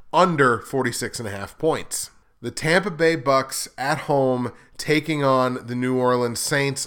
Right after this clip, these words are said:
all N F C South matchup. And you know what? God damn it. I gotta stop. I gotta stop. I gotta get off the Bucks' butts. I really do. I still don't think this is a good football team. I just think it's a team that happens to be on a win streak right now.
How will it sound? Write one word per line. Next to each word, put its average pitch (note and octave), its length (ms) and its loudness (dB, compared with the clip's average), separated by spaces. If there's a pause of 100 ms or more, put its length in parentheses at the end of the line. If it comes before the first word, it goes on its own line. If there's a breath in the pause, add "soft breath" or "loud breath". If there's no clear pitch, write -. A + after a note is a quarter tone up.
all D3 300 2
N C3+ 180 -2
F C3+ 140 -4
C C3+ 220 -2
South B2+ 340 -2
matchup. B2+ 560 -2
And A2+ 120 -10
you A#2+ 80 -6
know D#3+ 180 4
what? E3+ 440 2 (600)
God C3+ 320 0
damn A#2+ 260 -4
it. A#2 160 -6 (400 loud breath)
I B2 120 0
gotta B2 380 2
stop. - 680 -2 (240)
I B2+ 80 -2
gotta D3 200 4
stop. E3 520 -2
I B2+ 80 -2
gotta D3+ 180 0
get D3 280 2
off C#3+ 300 4
the C#3 80 -2
Bucks' B2+ 320 -2
butts. - 500 -4 (340 soft breath)
I B2 40 -10
really C3 400 2
do. A#2+ 360 -2 (400 loud breath)
I C#3 100 0
still E3+ 280 -2
don't E3 240 0
think D#3+ 160 -4
this D3 160 -2
is C#3 120 -8
a - 20 -10
good E3 180 -2
football E3 380 2
team. A2+ 520 -6
I C3 140 2
just C#3 180 -4
think D3 200 -2
it's C#3 140 -4
a C3+ 60 -6
team D3+ 260 -6
that B2+ 100 -4
happens C3+ 320 -2
to C3+ 80 -16
be D3 80 -4
on C#3+ 120 -2
a C#3+ 40 -2
win C#3+ 180 -2
streak C3 320 -4
right A#2 200 -2
now. G#2+ 260 -8